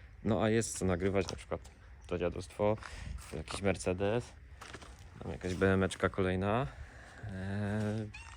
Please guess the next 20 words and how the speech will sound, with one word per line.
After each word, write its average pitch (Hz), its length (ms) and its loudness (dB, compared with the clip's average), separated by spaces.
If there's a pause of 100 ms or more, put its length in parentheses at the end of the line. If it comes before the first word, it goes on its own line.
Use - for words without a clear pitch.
(140)
ale 107 140 8
o 113 40 6
tych 113 140 -4
samochodach 104 420 2
będzie 98 200 0
trochę, 101 220 0
trochę 98 420 0
więcej 98 320 2
później, 113 420 2 (720)
w - 100 -14
kolejnych, 92 540 2 (440)
mam - 160 -2
nadzieję, 95 440 4 (140)
odcinkach. - 560 -2 (1500)
Pokażę 135 280 0
wam, 101 140 2
co 107 100 0
się 101 120 -2
tu 95 120 -2
dzieje. 87 360 0